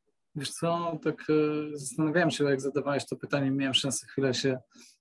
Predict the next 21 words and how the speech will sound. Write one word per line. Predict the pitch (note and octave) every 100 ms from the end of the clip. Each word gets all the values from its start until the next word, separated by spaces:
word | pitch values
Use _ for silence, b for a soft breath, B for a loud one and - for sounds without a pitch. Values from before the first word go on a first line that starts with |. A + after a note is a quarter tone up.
| -
się | - C#3+
do | C#3
tego, | D3 C#3+ C#3 C3+ -
się | - C3
do | C3
tego | C#3 C3
przygotować. | - C#3+ D3 D3 B2 B2
To | -
myślę | C#3 C#3+ D#3+
właśnie, | D3 D3+ - D3
że, | D3 D3+ D3 - b b b _ _
e, | C#3 C#3 C#3+
za | C3+ D3 D3
relacje | D3+ D3+ C#3 - B2 - _ -
<clears throat> | C#4+ F#3
z | D#3
ludźmi, | C#3+ C#3 - D3+ E3+ G#3 _ _ -
e, | C#3 C#3
którzy | - D3 C#3 D3+
myślą | C#3+ - C#3
podobnie | C3 C3 C3 C3 B2+ C3+